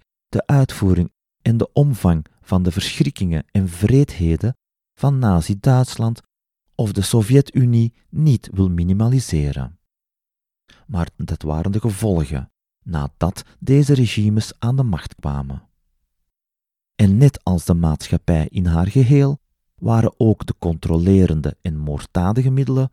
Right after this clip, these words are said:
van die regimes gemechaniseerd. Mocht ik er nu op wijzen dat,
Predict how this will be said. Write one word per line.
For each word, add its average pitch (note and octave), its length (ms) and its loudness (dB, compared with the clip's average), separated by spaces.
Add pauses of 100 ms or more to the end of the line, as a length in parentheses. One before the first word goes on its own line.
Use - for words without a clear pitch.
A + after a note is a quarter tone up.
van C3 220 -4
die A#2+ 160 2
regimes G2 600 0 (120)
gemechaniseerd. F#2 1200 -4 (1700)
Mocht B2+ 340 0
ik - 120 -4
er A#2+ 140 0
nu A#2+ 100 2
op B2 140 -4
wijzen F#2 640 -2
dat, - 320 -4